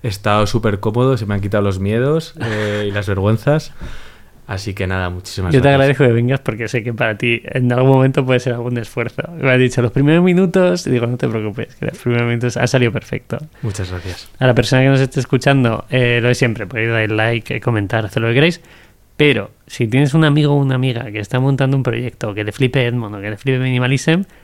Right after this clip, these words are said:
Speaker 2: mándaselo por WhatsApp, que ese es el verdadero valor. Cuando te acuerdas de alguien, eso es lo que realmente aporta. Nada más, gracias por llegar hasta aquí y nos vemos en el siguiente episodio,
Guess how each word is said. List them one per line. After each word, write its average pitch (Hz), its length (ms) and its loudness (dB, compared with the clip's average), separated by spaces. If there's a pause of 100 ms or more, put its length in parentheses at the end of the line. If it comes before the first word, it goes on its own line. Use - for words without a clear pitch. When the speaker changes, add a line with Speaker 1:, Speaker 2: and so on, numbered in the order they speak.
(180)
Speaker 2:
mándaselo 123 560 2
por 107 140 -4
WhatsApp, 110 480 -8
que 123 100 -6
ese 139 160 -4
es - 100 -4
el 120 100 0
verdadero 110 440 -2
valor. 107 300 -4
Cuando 117 240 -6
te 117 60 -2
acuerdas 131 320 2
de 135 80 2
alguien, 156 420 0 (540)
eso 123 160 -2
es 117 60 2
lo 107 60 -2
que 104 100 -4
realmente 110 300 -4
aporta. - 360 -8 (640)
Nada 131 140 4
más, - 380 0
gracias 127 300 2
por 123 140 2
llegar 113 160 0
hasta 117 160 -2
aquí 156 340 0 (160)
y 117 160 0
nos 104 100 -2
vemos 117 200 0
en 123 60 2
el 110 40 0
siguiente 104 240 -2
episodio, 104 420 -6